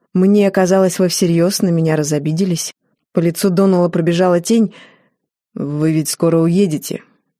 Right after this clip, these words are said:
Я понял, как мало у нас времени. Не хотелось бы тратить его на глупые обиды. Простите, мне нужно идти".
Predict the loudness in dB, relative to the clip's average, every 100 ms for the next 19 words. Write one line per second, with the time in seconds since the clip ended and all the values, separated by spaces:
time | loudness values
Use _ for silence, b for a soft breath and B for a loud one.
0 | _ -2 -2 0 2 2 2 0 -2 0
1 | 2 2 2 0 0 0 0 2 0 -2
2 | -6 _ _ _ -4 -2 -2 0 2 4
3 | 2 -2 0 -2 -2 -4 -6 -4 -2 -2
4 | -2 -2 -2 -2 -2 -4 -6 -6 -8 _
5 | _ _ _ _ -4 -4 -2 -4 -4 -8
6 | -12 _ -6 -2 0 0 0 -2 -2 -6
7 | -8